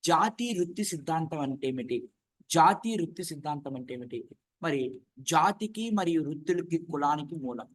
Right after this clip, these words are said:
అంటే జాతి అంటే ఏమిటో ఇప్పుడు చెప్పుకున్నాం. జాతిలో వైవిధ్యత. వృత్తి అంటే so కుల-, ఆ, వృత్తులు ఆచరించడము.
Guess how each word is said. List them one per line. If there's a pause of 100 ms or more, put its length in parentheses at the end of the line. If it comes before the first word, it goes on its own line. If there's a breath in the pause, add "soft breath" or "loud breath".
(160)
అంటే
జాతి
అంటే
ఏమిటో
ఇప్పుడు
చెప్పుకున్నాం.
జాతిలో
వైవిధ్యత. (140)
వృత్తి
అంటే (400)
so
కుల-,
ఆ,
వృత్తులు
ఆచరించడము.